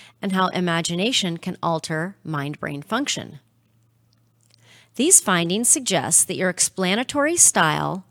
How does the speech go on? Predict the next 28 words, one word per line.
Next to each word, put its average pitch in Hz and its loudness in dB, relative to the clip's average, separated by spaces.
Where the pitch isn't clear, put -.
and 190 0
mindfulness 208 0
training 151 -2
can 220 0
influence 185 0
how 156 -4
you 185 -2
perceive 208 0
reality 165 0
at 165 0
a 170 0
neuronal 165 -2
level. 165 -4
Other 220 4
research 269 2
from 202 -2
the 175 0
Weizmann 190 2
Institute 190 -2
in 170 -6
Israel, 170 -2
released 175 0
on 170 -2
June 180 -4
twenty-fifth 175 -4
of - -10
twenty 175 -4
thirteen, 165 -4